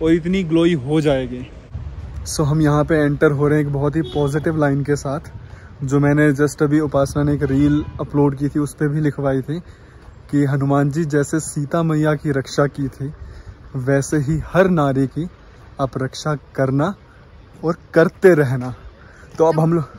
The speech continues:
Speaker 1: हाँ
Speaker 2: मतलब
Speaker 1: जी।
Speaker 2: मैं ये कह रही हूँ कि जैसे अभी हम जा रहे हैं एडवांस study, तो मैं कल अरुण को ना, मतलब infrastructure बहुत अच्छा लगा, तो वही हम कल बात कर रहे थे कि देखो ये Britishers के time का बना हुआ है।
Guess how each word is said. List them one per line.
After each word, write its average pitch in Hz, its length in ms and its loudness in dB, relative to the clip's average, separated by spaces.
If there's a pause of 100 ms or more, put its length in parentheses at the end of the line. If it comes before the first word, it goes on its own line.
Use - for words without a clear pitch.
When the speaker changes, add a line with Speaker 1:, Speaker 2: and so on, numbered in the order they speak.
(140)
Speaker 1:
हाँ 139 120 -4
Speaker 2:
मतलब 139 160 -2
Speaker 1:
जी। 339 60 -6
Speaker 2:
मैं 320 160 -8
ये 294 120 -10
कह 269 140 -12
रही 226 120 -12
हूँ 285 200 -8
कि 320 140 -10
जैसे 262 340 -12
अभी 220 260 -10
हम 247 120 -12
जा 226 160 -8
रहे 202 100 -12
हैं 208 100 -12
एडवांस 196 260 -12
study, 214 200 -14
तो 233 120 -16
मैं 254 160 -12
कल 254 120 -6
अरुण 233 300 -10
को 247 100 -16
ना, 247 120 -14
मतलब 277 180 -14
infrastructure 233 640 -14
बहुत 214 260 -14
अच्छा 214 200 -16
लगा, 151 260 -12 (640)
तो 311 100 -8
वही 285 240 -6
हम 294 120 -6
कल 294 140 -8
बात 262 220 -4
कर 254 140 -10
रहे 233 120 -6
थे 277 140 -10
कि 294 80 -10
देखो 277 280 -8 (640)
ये 339 100 -6
Britishers 311 680 -8
के 349 140 -12
time 233 300 -6
का 247 140 -6
बना 190 240 -6
हुआ 165 180 -8
है। 156 140 -10